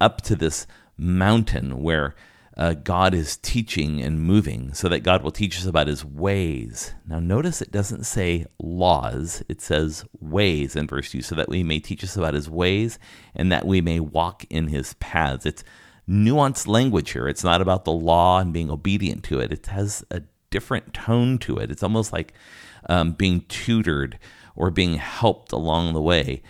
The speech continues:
uh, being mentored in some ways, what this language is kind of alluding to. And this is where the word ultimately of God and the law, yes, come from, Jerusalem. There's something primary about this place.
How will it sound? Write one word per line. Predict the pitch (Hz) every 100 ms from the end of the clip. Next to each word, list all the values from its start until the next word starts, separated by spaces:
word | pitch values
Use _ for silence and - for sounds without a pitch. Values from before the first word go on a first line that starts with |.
| - -
uh, | -
being | 78 104 92 87 90
mentored | 104 104 - 71 65 65
in | 65 71 73 71 -
some | - 87 78
ways, | 71 69 71
what | 80
this | - 78
language | 78 80 73 69
is | 71 67 - - -
kind | - 92 80
of | 76
alluding | 73 85 90 76 71
to. | - 62 64 - _ _ - - - - - - - - - -
And | 107 107 101 - -
this | - 131 156 143
is | 113 98 - 101
where | - 107 104 104 92
the | 87 98
word | 92 95 107 117 120 113 120 -
ultimately | 71 110 104 90 - 90 92
of | 82
God | 87 87 92
and | 110 87
the | 85
law, | 85 87 85 113 117
yes, | 85 82 113 -
come | - 131 151
from, | - 64 69
Jerusalem. | - 127 185 - 53 64
There's | 87
something | 127 120 139
primary | 120 - 120 170 101 69
about | 65 -
this | 60 -
place. | - 53 67 -